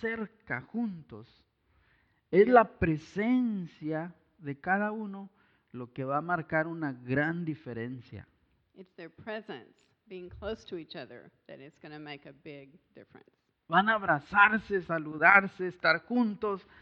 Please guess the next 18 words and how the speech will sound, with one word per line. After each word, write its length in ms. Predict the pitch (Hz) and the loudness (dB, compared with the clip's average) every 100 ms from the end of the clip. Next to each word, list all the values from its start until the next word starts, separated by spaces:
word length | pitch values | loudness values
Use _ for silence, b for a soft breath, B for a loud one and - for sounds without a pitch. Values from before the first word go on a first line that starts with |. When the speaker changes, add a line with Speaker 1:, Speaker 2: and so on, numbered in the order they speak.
| b b | b b
Speaker 1:
van 200 | 160 190 | 2 4
a 60 | 202 | 2
querer, 540 | 196 190 208 202 196 | 4 6 8 6 4
eh, 500 | 175 165 160 151 143 b b b | 4 2 4 2 -2 b b b
est-, 260 | 160 143 - | -8 -8 -10
andar 340 | 160 160 175 190 | -8 8 8 8
siempre 420 | - 302 277 233 | 2 2 4 2
juntos. 500 | 175 196 151 101 - - _ _ | 2 -6 -10 -14 -16 -20 _ _
Speaker 2:
They're 120 | 220 | -10
gonna 260 | 202 190 156 139 _ | -8 -10 -14 -20 _
hu-, 160 | - 190 | -20 -16
we're 120 | 190 | -12
gonna 260 | 185 170 135 226 | -12 -12 -14 -16
hug 140 | 254 | -14
each 180 | 254 269 | -14 -12
other, 300 | 247 240 233 | -10 -10 -12
we're 180 | 196 165 | -18 -20
gonna 220 | 160 | -20